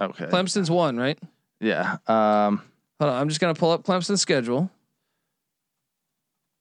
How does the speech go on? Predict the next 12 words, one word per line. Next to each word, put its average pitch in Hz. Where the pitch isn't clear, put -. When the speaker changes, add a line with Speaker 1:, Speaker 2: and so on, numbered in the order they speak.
Speaker 2:
They're 147
a 185
team 175
that 170
won. 143
Uh, 131
they 151
didn't 190
play 247
back-to-back 120
away 101
games. 117